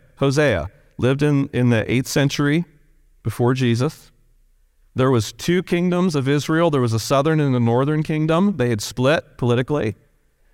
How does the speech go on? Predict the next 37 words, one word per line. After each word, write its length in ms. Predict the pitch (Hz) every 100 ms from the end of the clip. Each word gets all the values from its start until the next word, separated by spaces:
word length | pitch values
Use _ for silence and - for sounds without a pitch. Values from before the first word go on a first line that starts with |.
| _ -
The 100 | 107
northern 360 | 123 147 165 170
kingdom 520 | 180 175 175 180 160
was 160 | 123
going 280 | 117 131 127
away 280 | 120 117 139
from 180 | 151 143
God's 260 | 135 123
teachings 640 | - 147 127 135 131 120 -
at, 140 | - -
like, 180 | 101 101
light 300 | 110 123 -
speed, 440 | - 113 107 101 - _ -
and 140 | 120
they 80 | 127
were 100 | 123
about 560 | - 120 120 139 196 -
to 120 | 170
be 340 | 139 123 120 117 _ _ -
conquered 540 | - 170 220 113 104 104
by 380 | 104 104 104
the 140 | 95 107
nation 360 | 110 139 -
of 80 | 143
Syria 460 | - 147 147 113 107
and 120 | 104
taken 300 | 101 139 147
into 180 | 147 120
captivity 540 | - 113 - 123 117 107
to 80 |
never 240 | 104 113 117
be 100 | 107
seen 240 | - 123
again. 360 | 123 104 98 101 - _ _
Hosea 480 | - 175 151 196 226
spends 540 | - - 160 156 147 - _ _ -
probably 720 | 208 202 202 151 139 120